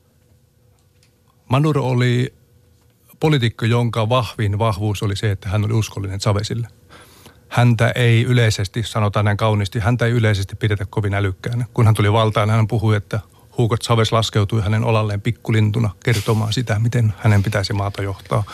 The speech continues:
Vähän aikaa sitten Maduro puhui televisiossa, hän puhui viidestä pääilman suunnasta. Ihmiset ihmetteli etelä, pohjoinen, länsi, itä. Mikä se viides on? Siellä on tällaisia sammakoita, pääsee suustaan jatkuvasti. Hän ei ole mikään suuri poliittinen ajattelija, sanotaan näin.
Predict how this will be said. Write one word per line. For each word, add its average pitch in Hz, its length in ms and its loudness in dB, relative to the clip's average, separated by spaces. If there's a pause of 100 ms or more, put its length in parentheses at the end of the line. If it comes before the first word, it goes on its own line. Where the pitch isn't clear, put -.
(280)
Vähän 127 180 4
aikaa 120 220 2
sitten 113 280 0
Maduro 113 300 4
puhui 110 380 -2 (600)
televisiossa, 117 640 0
hän 110 180 0
puhui 113 320 -2
viidestä 120 420 0
pääilman 104 480 0
suunnasta. 104 640 -2
Ihmiset 110 340 -2
ihmetteli 110 460 0
etelä, 113 360 0
pohjoinen, 117 540 0
länsi, 113 380 2
itä. 104 200 0
Mikä 123 200 2
se 139 140 2
viides 113 380 0
on? 110 140 -8 (360)
Siellä 135 160 2
on 135 60 2
tällaisia 131 320 2
sammakoita, 110 540 2
pääsee 104 300 -2
suustaan 107 400 -2
jatkuvasti. 98 520 -6 (680)
Hän 120 200 0
ei 117 60 2
ole 101 120 2
mikään 107 380 -2
suuri 107 300 -2 (240)
poliittinen 104 400 -2
ajattelija, 101 360 -2
sanotaan 107 360 -4
näin. 113 120 -2